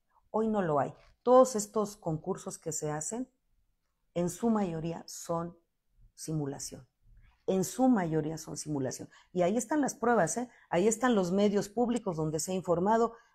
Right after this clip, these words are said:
cómo se venden los exámenes de oposición, cuánto cuesta, quién los vende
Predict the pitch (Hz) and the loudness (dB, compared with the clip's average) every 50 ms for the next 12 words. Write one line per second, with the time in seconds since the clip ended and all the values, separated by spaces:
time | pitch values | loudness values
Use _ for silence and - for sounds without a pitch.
0 | _ _ _ - 220 240 247 247 254 247 247 - 190 185 185 185 185 190 185 190 | _ _ _ 6 8 8 8 8 6 4 2 0 0 2 2 2 2 0 0 0
1 | 190 190 185 185 185 185 190 - - 202 190 - - - 165 160 160 165 165 165 | -2 -2 0 0 0 0 -2 -4 -6 -8 -8 -8 -8 -8 -6 -6 -6 -6 -8 -8
2 | 165 156 147 156 151 151 - - 151 - - 147 - - 139 131 123 - _ _ | -10 -10 -8 -8 -8 -8 -8 -12 -16 -16 -14 -14 -14 -12 -10 -10 -12 -12 _ _
3 | - - - _ _ _ _ _ - - 180 170 175 175 - 208 208 - - 165 | -20 -20 -20 _ _ _ _ _ 0 4 4 4 4 2 -2 -4 -4 0 2 2
4 | 156 151 156 - - - - - _ _ _ - - 196 202 208 208 190 165 151 | 2 2 0 -8 -12 -14 -16 -18 _ _ _ -6 -2 0 2 2 2 0 0 -2
5 | 156 160 185 208 226 226 254 269 262 | -2 -2 -2 -2 -2 0 -2 -4 -4